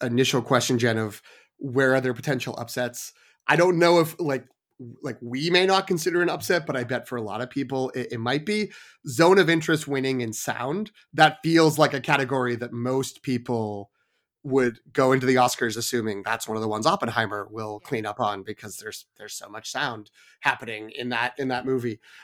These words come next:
Um, but as we will get into and discuss, and I'm not intentionally, but maybe I am setting up the segue into talking about the movie, uh, that, no, it's so important to it. And I could see,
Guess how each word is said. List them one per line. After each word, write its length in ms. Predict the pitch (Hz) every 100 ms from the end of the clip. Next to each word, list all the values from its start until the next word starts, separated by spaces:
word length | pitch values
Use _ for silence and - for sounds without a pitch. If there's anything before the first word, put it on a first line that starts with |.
| _
Um, 320 | 143 139 131 123
but 280 | 156 143 -
as 240 | 147 156
we 100 | 156
will 320 | 151 147 131 _ -
get 160 | 139
into 400 | 117 117 123 104
and 140 | - 110
discuss, 560 | 104 - 110 107 - -
and 280 | 120 110 - _ - _ _
I'm 100 | 123
not 180 | 131 123
intentionally, 520 | 117 113 120 143 139
but 120 | 131
maybe 260 | 113 110 110
I 100 | 107
am 180 | 110 117
setting 320 | - 127 135
up 140 | 143
the 60 | -
segue 480 | - 123 117 151 156
into 360 | 127 117 113
talking 340 | 104 117 - 117
about 220 | 113 113
the 80 | 120
movie, 320 | 135 196 240 - - - -
uh, 320 | 156 160 160
that, 260 | 151 160 170
no, 220 | 170 151
it's 220 | 170 165 160
so 300 | - 165 170
important 500 | 156 156 147 160 170
to 160 | 208
it. 140 | 196 196
And 100 | 165
I 100 | 143
could 260 | 156 156 131
see, 640 | - - 147 139 135 135